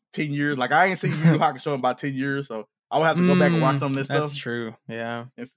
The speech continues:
Speaker 1: but it's definitely in my top ten. So I think, I think he did a good job of, of, on this finale though, because it's,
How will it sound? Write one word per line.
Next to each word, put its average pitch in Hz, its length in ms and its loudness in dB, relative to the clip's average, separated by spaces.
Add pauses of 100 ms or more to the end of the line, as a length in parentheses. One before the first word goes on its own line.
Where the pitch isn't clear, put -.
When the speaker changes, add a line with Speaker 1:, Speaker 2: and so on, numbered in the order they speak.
(160)
Speaker 1:
but 143 240 -2
it's 165 200 -4
definitely 180 560 2
in 147 80 2
my 143 120 4
top 139 240 -2
ten. 123 240 -6
So 104 240 -10 (240)
I 165 120 2
think, - 220 -4 (220)
I 196 100 4
think 262 200 -6
he 277 80 -2
did 262 180 -2
a 233 40 -4
good 233 200 -4
job 269 400 6 (240)
of, 180 260 -6
of, 185 340 0
on 196 120 0
this 185 140 -6
finale 208 500 2
though, 147 180 0
because 135 280 -4
it's, 190 200 -10